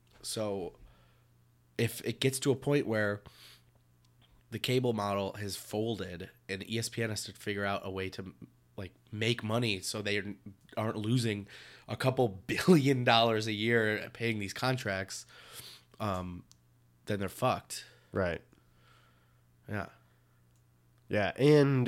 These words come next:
Speaker 2: when the time comes, when the time comes that th-, these big N C double A, like, uh, conferences are already starting up their own stations, like,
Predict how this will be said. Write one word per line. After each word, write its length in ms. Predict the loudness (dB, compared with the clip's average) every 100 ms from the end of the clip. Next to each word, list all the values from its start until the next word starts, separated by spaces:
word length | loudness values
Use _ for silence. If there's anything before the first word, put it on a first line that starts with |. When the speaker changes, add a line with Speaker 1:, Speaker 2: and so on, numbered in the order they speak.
| 0
Speaker 2:
when 260 | 2 4 4
the 80 |
time 300 | 2 2 0
comes, 640 | 0 -2 0 0 -2 -4 -8 -14 -20 -20 _ _ _ -2
when 120 | 0
the 80 | 4
time 220 | 4 4
comes 560 | 2 0 2 -2 -6 -10 -4
that 200 | -4 -4 -6
th-, 140 | -4 -2
these 220 | 0 0
big 360 | 0 0 2 0
N 140 | -4 -4
C 160 | -2
double 360 | -2 -2 0 0
A, 380 | 0 0 -2 -4
like, 280 | -4 -6 -6
uh, 220 | -6 -6
conferences 720 | -6 -6 -4 -6 -4 -4 -4 -4
are 120 | -2
already 180 | -2 -2
starting 340 | -2 -2 -2
up 100 | -4
their 120 | -4
own 120 | -4
stations, 520 | -4 -2 -2 0 -2 0
like, 320 | -2 -2